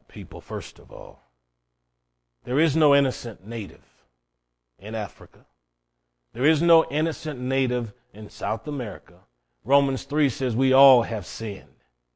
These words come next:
and come short of the glory of God. So ask the question, what about the guilty one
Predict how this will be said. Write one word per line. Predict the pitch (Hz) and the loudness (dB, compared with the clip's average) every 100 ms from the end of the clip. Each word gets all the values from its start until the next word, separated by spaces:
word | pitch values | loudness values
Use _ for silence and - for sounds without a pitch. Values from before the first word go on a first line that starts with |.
| _ _ _ _ _ - | _ _ _ _ _ -16
and | - | -10
come | 113 107 | -8 -8
short | - 113 90 - _ _ _ - | -6 -6 -6 -10 _ _ _ -14
of | 110 | -10
the | 95 | -8
glory | 90 104 95 90 | -8 -6 -6 -8
of | 82 | -8
God. | 80 67 - | -10 -10 -12
So | - 131 | -2 0
ask | 120 - | 0 -2
the | 120 | -6
question, | 147 143 - | 0 0 0
what | 117 165 | 2 4
about | 170 180 180 | 8 8 8
the | 185 | 8
guilty | 170 220 180 107 90 - _ _ _ _ _ | 10 10 10 4 -10 -14 _ _ _ _ _
one | 101 120 98 | -8 -8 -8